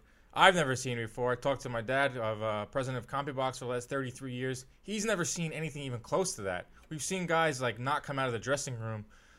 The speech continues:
Uh, happened a few months ago with Asim Rockman, uh, Junior. His, uh, opponent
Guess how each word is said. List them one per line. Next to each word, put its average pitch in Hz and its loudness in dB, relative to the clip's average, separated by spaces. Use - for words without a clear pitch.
Uh, 117 -2
happened 135 0
a 135 -8
few 147 -8
months 170 -2
ago 123 0
with 107 -4
Asim 131 -6
Rockman, 127 -2
uh, 117 -4
Junior. 113 -4
His, 117 -6
uh, 110 2
opponent 160 -4